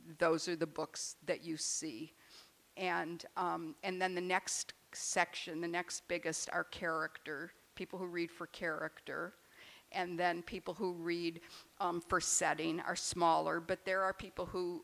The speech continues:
who actually, when they come up to you and say, "Can you help me find a book to read?" And I would say, "Tell me about a book that you like," they would say, "Oh, I felt like I was there," you know, that they really want that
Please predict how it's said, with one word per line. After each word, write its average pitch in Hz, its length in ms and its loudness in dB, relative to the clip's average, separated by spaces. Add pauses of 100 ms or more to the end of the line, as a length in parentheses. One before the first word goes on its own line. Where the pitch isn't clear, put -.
who 190 200 -4
actually, 180 460 0 (100)
when 170 220 -4
they 165 120 0
come 170 240 -4
up 170 200 0
to 190 120 -2
you 165 220 0
and 165 140 -4 (340)
say, 170 240 2
"Can 170 160 -4
you 170 240 2
help 175 200 -2
me 165 100 -4
find 160 260 2
a 156 60 -2
book 170 260 -6
to 165 120 -6
read?" 180 280 -2 (640)
And 175 140 2
I 170 100 6
would 170 100 2
say, 160 200 -2
"Tell 180 200 0
me 170 120 2
about 160 240 2
a - 20 0
book 156 220 0
that 110 100 -8
you 160 120 -4
like," 170 260 2
they 160 100 2
would 156 180 -4
say, 156 280 0 (480)
"Oh, 190 180 6
I 165 140 8
felt - 320 2
like 175 180 2
I 170 160 4
was 170 300 0 (100)
there," 160 440 2 (760)
you 170 160 -4
know, 165 200 0
that 165 200 -4
they 170 140 2
really 165 340 0
want 160 400 0
that 131 400 -4